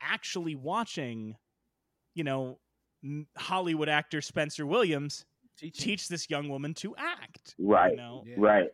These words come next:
Speaker 3: right.
Speaker 1: It's very, it's very kind of cool what he was doing in that space, right? And I think that to watch the film divorced of that context of his Hollywood experience and all,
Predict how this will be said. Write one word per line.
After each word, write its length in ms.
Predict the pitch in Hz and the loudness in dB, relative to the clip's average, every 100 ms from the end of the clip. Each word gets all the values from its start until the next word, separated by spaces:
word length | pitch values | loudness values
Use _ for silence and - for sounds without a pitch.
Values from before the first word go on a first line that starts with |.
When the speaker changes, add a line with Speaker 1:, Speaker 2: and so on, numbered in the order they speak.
| - | 6
Speaker 3:
right. 320 | 107 104 92 - - _ - | 8 8 6 0 -18 _ -6
Speaker 1:
It's 180 | 170 | -6
very, 520 | 147 143 185 220 226 196 _ | -6 -10 -8 -8 -10 -14 _
it's 280 | 143 180 - | -12 -10 -12
very 420 | 135 147 190 226 - | -12 -10 -10 -12 -16
kind 180 | - 180 | -12 -10
of 60 | 170 _ | -10 _
cool 320 | - - 226 139 | -20 -12 -10 -6
what 160 | 135 | -6
he 120 | - | -6
was 200 | 143 135 | -6 -6
doing 320 | - 131 131 127 | -6 -4 -2 -4
in 140 | 123 | -4
that 220 | 117 110 | -6 -8
space, 760 | - - 180 101 55 - - - _ | -12 -8 -8 -8 -12 -18 -18 -18 _
right? 300 | 101 104 113 110 | -10 -8 -8 -8
And 120 | 110 | -10
I 100 | 113 | -10
think 320 | - 120 - | -8 -10 -8
that 180 | 113 - | -12 -10
to 80 | 127 | -8
watch 240 | 127 131 | -6 -6
the 80 | - | -12
film 380 | - 135 127 120 | -12 -10 -8 -10
divorced 460 | - 113 120 139 - | -12 -10 -8 -8 -10
of 60 | 113 | -12
that 180 | 107 | -14
context 500 | - 143 151 110 92 | -10 -10 -10 -12 -16
of 60 | 82 | -20
his 120 | 101 | -20
Hollywood 340 | 95 104 98 90 | -16 -12 -12 -14
experience 420 | - 165 156 - | -16 -14 -14 -12
and 80 | 113 | -10
all, 160 | 110 | -10